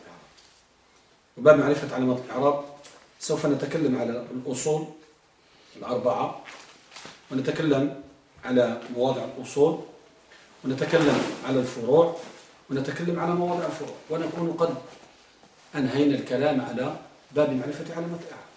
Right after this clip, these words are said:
لكن ال-، ال-، الجواب أن يقال الامتحان ينبغي أن يكون بتجاوب، سؤال ويجيب، وأسمع الصوت،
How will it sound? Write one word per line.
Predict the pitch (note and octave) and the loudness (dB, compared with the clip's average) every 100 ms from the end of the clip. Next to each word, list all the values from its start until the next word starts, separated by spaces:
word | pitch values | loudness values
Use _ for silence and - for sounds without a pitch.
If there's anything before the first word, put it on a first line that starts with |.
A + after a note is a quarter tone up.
| - _ _ _ - _ _ - - - - - - - | -20 _ _ _ -20 _ _ -20 -20 -20 -20 -20 -10 2
لكن | D#3 D#3 E3 E3+ - - _ _ _ _ _ - - - - _ _ _ _ _ _ _ | 2 2 0 -2 -8 -18 _ _ _ _ _ -20 -20 -20 -20 _ _ _ _ _ _ _
ال-، | C#3+ C#3 C#3 | -4 -2 -2
ال-، | C3 B2+ B2+ - - B2+ | -2 -4 -6 -10 -16 -10
الجواب | A#2 C3 - - - - - - _ _ _ _ _ B2+ | 0 8 10 10 6 -6 -16 -20 _ _ _ _ _ -2
أن | |
يقال | B2 B2 D#3 D3+ - - - C3 | -2 0 0 0 -2 -16 -10 -8
الامتحان | B2+ C3+ D#3 C#3+ | -6 -6 -2 0
ينبغي | C3+ B2+ B2+ - | 0 0 -2 -2
أن | B2+ | -4
يكون | B2 - D3 B2+ | -4 -4 -2 -2
بتجاوب، | A#2+ B2+ A2+ C#3+ C3+ - - - | -4 -8 -2 0 0 -4 -12 -12
سؤال | - - C#3+ D#3+ F3 - - - | -8 -6 0 0 0 -4 -12 -6
ويجيب، | C#3+ C3 A#2 A#2 - - - - _ _ _ - | 0 0 0 -4 -10 -16 -20 -20 _ _ _ -10
وأسمع | D3 - D3+ C#3+ | -4 -2 0 0
الصوت، | C3 - | 0 -2